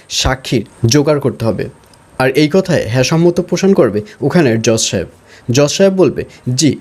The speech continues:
আপনি আরও শক্তপোক্ত একটা সাক্ষীর ব্যবস্থা করুন।" তখন নন্দিনীর যে উকিল রয়েছে সে বলবে,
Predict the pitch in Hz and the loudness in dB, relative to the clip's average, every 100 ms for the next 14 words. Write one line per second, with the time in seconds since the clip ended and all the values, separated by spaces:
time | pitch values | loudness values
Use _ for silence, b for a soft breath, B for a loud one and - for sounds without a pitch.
0 | - 120 160 - 127 131 - 131 165 151 | -4 -4 -2 0 -2 -2 -4 -4 -4 -4
1 | 185 - - 170 - 95 B - - 131 | -4 -2 -2 0 -2 -4 B -8 -4 -4
2 | - 131 113 110 - 110 95 - - _ | 0 0 2 -2 -4 -4 -4 -6 -12 _
3 | - 165 190 151 151 175 208 208 202 151 | -4 0 2 2 2 2 2 2 0 0
4 | 143 202 208 - 127 - 175 185 135 | 0 2 2 0 -4 0 2 2 0